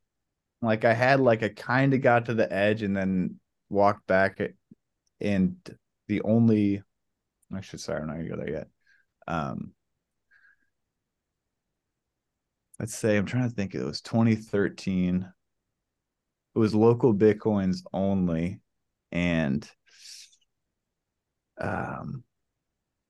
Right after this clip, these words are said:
so I really, I really dug in at the time. I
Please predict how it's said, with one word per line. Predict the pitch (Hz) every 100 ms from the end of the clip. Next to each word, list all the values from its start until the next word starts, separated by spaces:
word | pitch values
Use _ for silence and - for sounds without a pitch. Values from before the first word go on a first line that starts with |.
| _ _ _ _ _ _ _ _ - - _ _ _ _ _ _ _ _ _ _ _ _ _ _ _
so | 131 117
I | 117 - _ - _ _ _ _
really, | 120 170 185 101 -
I | 120 117 98
really | 127 185
dug | 123 - 110 143
in | 131 143
at | 139
the | 120
time. | 117 107 117 131 - _ _ _
I | - 107 110 110 107